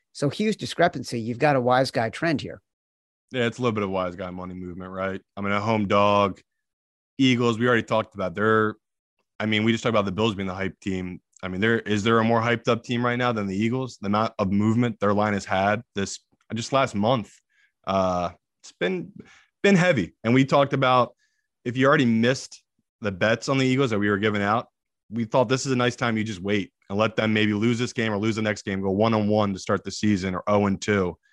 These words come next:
Speaker 2: And then you get good value on this Eagles team, where I do think this Eagles team is crazy talented.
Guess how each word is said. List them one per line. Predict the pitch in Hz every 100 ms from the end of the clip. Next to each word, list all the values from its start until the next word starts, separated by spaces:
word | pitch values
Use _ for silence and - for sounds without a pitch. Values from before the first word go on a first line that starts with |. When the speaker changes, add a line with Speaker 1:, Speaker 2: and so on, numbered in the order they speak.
| _ _ -
Speaker 2:
And | 113
then |
you | 113
get | 113 95
good | 113
value | 107 110
on | 101
this | 101 -
Eagles | 104 101
team, | - 110 87 - -
where | 95 92 87 _ _ _ _ _
I | -
do | 123 139 135
think | 135
this | 117 120
Eagles | 120 113
team | - 123 104
is | 92
crazy | - 110 104 101
talented. | 101 95 107 104 131 131